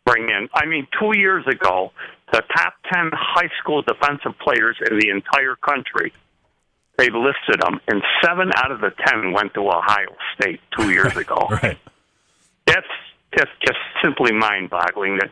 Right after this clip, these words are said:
Speaker 1: the amount of talent they get, and we get excited if we sign one three-star player.
Speaker 2: Yeah, not, not three-star. Every, every player Syracuse gets is gonna be a three-star, but it, they're not getting a lot of five-stars, you know, but,
Speaker 1: Right.
Speaker 2: um, you know, so that,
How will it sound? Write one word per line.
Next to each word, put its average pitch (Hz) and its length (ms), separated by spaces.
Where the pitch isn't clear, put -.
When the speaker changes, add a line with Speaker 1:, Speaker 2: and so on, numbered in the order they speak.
Speaker 1:
the 131 60
amount 117 340
of - 60
talent 107 360
they 98 140
get, 117 260
and 95 120
we 139 100
get 120 160
excited 98 480
if 90 140
we 110 80
sign 95 160
one 113 280
three-star - 520
player. 92 320
Speaker 2:
Yeah, 156 460
not, 147 340
not 143 240
three-star. 127 420
Every, 123 200
every 156 220
player 117 240
Syracuse 98 400
gets 98 220
is - 80
gonna 98 140
be 95 80
a 90 40
three-star, 95 480
but 98 140
it, 110 100
they're 110 300
not 127 120
getting 120 160
a - 40
lot 107 100
of - 60
five-stars, 127 580
you 110 120
know, 98 160
but, 101 240
Speaker 1:
Right. - 520
Speaker 2:
um, 87 160
you 156 100
know, 110 100
so 160 180
that, 165 180